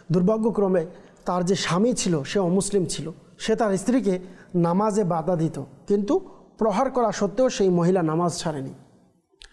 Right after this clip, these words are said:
স্বামী অতিষ্ঠ হয়ে ষড়যন্ত্র করে কিছু জিনিস তার স্ত্রীকে দিয়ে বলল যে, "এইগুলো নিরাপদ জায়গাতে রেখে দাও, যখন চাইবো তখন দিয়ে দিও।" সুযোগ পেয়ে স্বামী লুকিয়ে ওই জিনিসগুলো নদীতে ফেলে দিল।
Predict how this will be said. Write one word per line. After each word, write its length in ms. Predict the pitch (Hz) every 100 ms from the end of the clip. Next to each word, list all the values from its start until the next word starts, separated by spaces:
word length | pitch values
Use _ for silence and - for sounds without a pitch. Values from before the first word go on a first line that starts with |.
| _ - - -
স্বামী 400 | - 202 226 208 208 - -
অতিষ্ঠ 420 | 196 320 311 -
হয়ে 240 | 196 185
ষড়যন্ত্র 560 | 160 190 175 214 226 254
করে 260 | 196 208 330 - - - -
কিছু 220 | 208 226
জিনিস 460 | 165 202 262 - - - - -
তার 120 | 196 185
স্ত্রীকে 360 | 180 240 214 214
দিয়ে 180 | 196
বলল 340 | 214 180 160 320 - - 170
যে, 100 | 202
"এইগুলো 320 | 240 226 240 220
নিরাপদ 560 | 180 185 214 214 202
জায়গাতে 440 | 160 175 175 175 156
রেখে 260 | 170 -
দাও, 140 | 147 113 - - - _ - - - -
যখন 340 | 180 175 226
চাইবো 440 | 160 208 208 226 269
তখন 340 | 208 196 180
দিয়ে 220 | 160 190
দিও।" 220 | 156 143 - - - -
সুযোগ 440 | - 214 214 269
পেয়ে 180 | 240 208
স্বামী 380 | - 202 214 170 - - - -
লুকিয়ে 420 | 180 180 214 269 262
ওই 220 | 208 226
জিনিসগুলো 520 | 175 214 190 202 196
নদীতে 420 | 175 180 214 208
ফেলে 320 | - - 226
দিল। 200 | 202 175